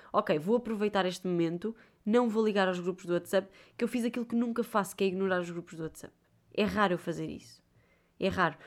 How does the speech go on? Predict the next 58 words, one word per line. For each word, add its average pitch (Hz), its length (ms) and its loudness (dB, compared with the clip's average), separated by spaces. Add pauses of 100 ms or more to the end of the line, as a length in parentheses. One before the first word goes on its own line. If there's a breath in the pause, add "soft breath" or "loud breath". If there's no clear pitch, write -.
(180 loud breath)
Porque, 226 240 0
tipo, 196 400 0
eu, 190 120 2 (100)
eu 190 100 -2
tenho 220 180 2
muito 233 220 0
fomo, 151 440 2
não 139 120 -2
é? 151 260 -2
Eh, - 340 -6
tenho 160 180 -4
muito 165 220 -2
fear 175 280 2
of 170 120 -2
missing 175 340 -2
out. 147 200 -2
Ou 175 40 -4
seja, 156 360 0 (500 loud breath)
todas 262 260 4
as 254 100 4
mensagens 208 440 2
que - 100 -2
alguém 185 260 4
envia, 202 280 0
eu 226 140 2
vou 196 180 0
ler. 151 240 2 (220)
Eu 165 160 -2
não 170 240 4
vou 185 140 0
deixar 190 280 2
nada 185 260 4
para 180 140 -2
trás. 196 280 0 (300 loud breath)
Acho 262 120 -2
que 269 80 -8
aconteceu 254 460 4
uma 254 160 4
ou 240 40 4
duas 226 220 6
vezes, 226 240 2
mas 220 140 0
era 220 120 2
porque - 80 -10
estavam 214 200 2
a 202 40 -2
falar 202 220 2
de 196 80 -2
trabalhos 190 260 2
da 190 60 -4
faculdade 185 540 2 (380 loud breath)
e - 40 6
eu - 20 6
estava 202 240 6
bem 185 160 6
cansada 185 420 0
e 185 60 0
pensei, 180 500 0